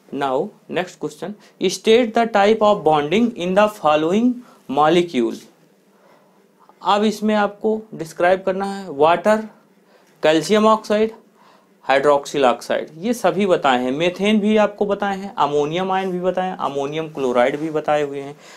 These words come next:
Draw an electron dot diagram, इलेक्ट्रॉन डॉट डायग्राम क्या होता है ये भी प्रीवियस लेक्चर में डिस्कस किए हैं।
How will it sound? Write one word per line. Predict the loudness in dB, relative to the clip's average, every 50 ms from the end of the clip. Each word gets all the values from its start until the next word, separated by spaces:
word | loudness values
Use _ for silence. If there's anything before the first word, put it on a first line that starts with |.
| -20 -16 _ -14
Draw | -4 0 2 4 4 4 4
an | 2 2 2 2 2 2
electron | 2 0 0 2 2 2 2 2 2 2
dot | 2 2 2 2 2
diagram, | 2 2 2 2 0 -2 -2 -2 -4 -8 -14 -20 -20 -20 -20 _ _
इलेक्ट्रॉन | 0 2 2 2 2 2 2 2 4 4 2 2 2
डॉट | 2 2 2 2
डायग्राम | 0 -2 0 2 2 0 0 0 -2 -2 -2 -4
क्या | -2 -2 -2
होता | -2 -4 -6 -6 -6 -6
है | -6 -4 -6 -6
ये | -6 -6 -6 -6 -6 -6
भी | -6 -6 -2 -2 -2 -2 -2 -6 -16 -20 -20 _ _ _ _ _ _ _ _ _ _ _ _ _ _ _ _ _ _ _
प्रीवियस | -4 -2 -2 0 0 0 0 2 2
लेक्चर | 0 -2 -2 -2 -4 -4
में | -2 -4 -4 -4
डिस्कस | -6 -8 -8 -8 -10 -10 -10
किए | -10 -10 -8 -8
हैं। | -10 -12 -16 -20 -20